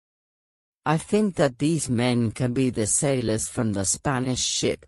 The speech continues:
Friday tells me that they are okay.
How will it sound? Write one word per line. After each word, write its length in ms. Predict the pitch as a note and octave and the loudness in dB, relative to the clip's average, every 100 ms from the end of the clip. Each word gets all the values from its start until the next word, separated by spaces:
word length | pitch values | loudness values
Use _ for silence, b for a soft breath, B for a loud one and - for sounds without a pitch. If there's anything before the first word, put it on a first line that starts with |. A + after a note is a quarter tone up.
| _ | _
Friday 580 | - - C#3 D3 B2+ C3 | -10 -2 0 0 0 -2
tells 500 | - D#3+ D3+ D3 - | -2 -2 0 0 -2
me 200 | G2 E2+ | -4 -6
that 240 | E2+ F#2 | -6 -8
they 180 | - G2 | -4 -4
are 300 | E2+ F2 E2 A2+ | -2 -2 -2 -4
okay. 580 | A#2 - G#2 D#2+ D2+ | -6 -6 -6 -6 -10